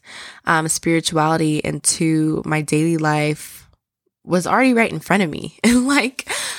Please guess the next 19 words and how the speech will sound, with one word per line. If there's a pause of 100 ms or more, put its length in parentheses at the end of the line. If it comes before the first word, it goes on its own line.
(140)
I
just
recently
had
this
connection, (120)
um, (480)
how
the
principles, (920)
overall
the
mission
of
diversity
and (140)
equity
inclusion
practices